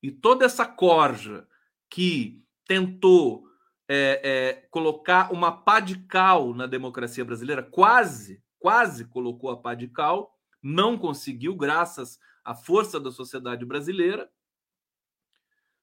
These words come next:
é, vai se safar, né? E, e, e eu que fico preocupado dele ficar humilhado, exposto assim, mas e-, essa, essas pessoas não têm,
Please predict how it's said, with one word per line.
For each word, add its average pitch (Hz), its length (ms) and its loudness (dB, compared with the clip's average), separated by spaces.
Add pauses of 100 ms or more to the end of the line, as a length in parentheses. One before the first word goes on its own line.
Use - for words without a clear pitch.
(140)
é, 180 440 0
vai 226 300 4
se 285 180 -10
safar, - 600 -6 (300)
né? 269 240 -8 (680)
E, 214 120 -6
e, 214 340 -8
e 226 60 0
eu 277 140 6
que - 80 -10
fico - 300 -12
preocupado 226 640 0
dele 185 180 0
ficar 180 280 -6
humilhado, 175 600 -2
exposto 175 540 -6
assim, 175 160 -14
mas 240 180 -4
e-, 262 220 -10
essa, 247 240 -4
essas 240 240 -10
pessoas 247 380 -8
não 285 160 -14
têm, 247 520 -8